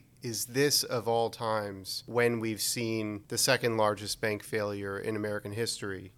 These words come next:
And in my opinion, this story is partly about the idiosyncrasies of one company, uh, that's Silicon Valley Bank. But I think more fundamentally, it's a story about the, the tension between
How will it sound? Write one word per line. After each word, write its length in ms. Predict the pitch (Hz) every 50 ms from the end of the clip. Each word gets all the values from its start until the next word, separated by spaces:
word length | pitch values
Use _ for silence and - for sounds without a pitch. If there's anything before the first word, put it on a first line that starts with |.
| -
And 140 | 131 139 135
in 80 | 147 147
my 140 | 165 180
opinion, 680 | 202 196 - 156 147 139 135 131 127 123 120 120 120 - - - - - - _ - - - -
this 240 | - 127 143 151 -
story 500 | - - - - 160 165 170 170 160 139
is 120 | 123 -
partly 420 | - - - 143 156 160 165 151 139
about 360 | 120 110 113 110 110 - - - - -
the 160 | - 123 117 117
idiosyncrasies 840 | 117 123 120 117 110 - 127 120 117 123 113 - - 120 107 -
of 100 | 110 95
one 240 | 101 101 107 104 104
company, 500 | 101 - 107 104 101 - 120 120 127 135 135 - - - - -
uh, 180 | 117 101 95 95
that's 360 | 98 101 95 - - - - - -
Silicon 480 | - - - 120 110 107 104 - 110 104
Valley 300 | 104 104 104 104 101 101
Bank. 380 | 95 104 104 104 117 117 - -
But 160 | 151 156 -
I 60 | -
think 240 | 156 - 233 240 -
more 180 | 156 151 147 135
fundamentally, 960 | - 135 123 123 131 131 123 117 117 123 123 120 117 113 101 101 101 98 98
it's 280 | - 110 107 - - -
a 60 | 123
story 680 | - - - - - 135 139 147 151 147 135 127 123
about 580 | 113 110 98 101 113 110 107 107 104 104 - -
the, 340 | 123 120 117 113 113 113 - 110
the 160 | 113 110 104
tension 640 | - - 135 143 156 175 - - 165 151 139 131 120
between 640 | 117 117 - - - 127 120 117 113 113 110 107